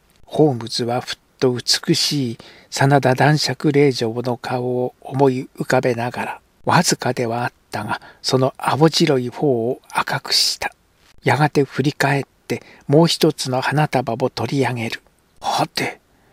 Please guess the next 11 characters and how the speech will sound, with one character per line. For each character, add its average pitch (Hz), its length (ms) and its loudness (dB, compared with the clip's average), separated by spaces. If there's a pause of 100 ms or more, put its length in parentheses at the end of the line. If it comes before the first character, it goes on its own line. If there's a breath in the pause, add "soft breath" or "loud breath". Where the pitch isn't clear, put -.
(200 soft breath)
こ - 220 0
れ 143 120 0
は 139 260 0 (200)
誰 165 320 2
か - 220 -6
ら 127 120 -8
だ - 220 -4
ろ - 260 -10
う。」 - 40 -20 (220)
黒 156 300 4
い 117 220 -6